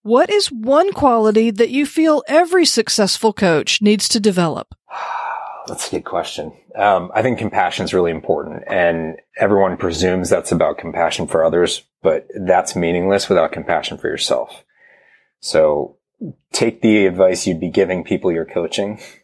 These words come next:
Speaker 2: have some compassion for yourself first and foremost, and then your compassion for others will grow quite a bit.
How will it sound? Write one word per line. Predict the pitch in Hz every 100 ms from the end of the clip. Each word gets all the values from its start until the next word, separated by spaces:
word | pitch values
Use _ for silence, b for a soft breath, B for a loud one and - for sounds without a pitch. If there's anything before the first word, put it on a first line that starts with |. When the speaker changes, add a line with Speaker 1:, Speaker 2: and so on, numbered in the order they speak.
| _ b b b b b _
Speaker 2:
have | 98 98
some | 101
compassion | 98 95 95 - 90
for | -
yourself | 78 - 87 82
first | 90 80
and | 78 -
foremost, | 82 82 107 - - -
and | 87 82
then | 82
your | 80
compassion | 92 90 78 - 80
for | 82 78
others | 78 73 87
will | 80
grow | 82 78 73 - -
quite | - 82 78
a |
bit. | - -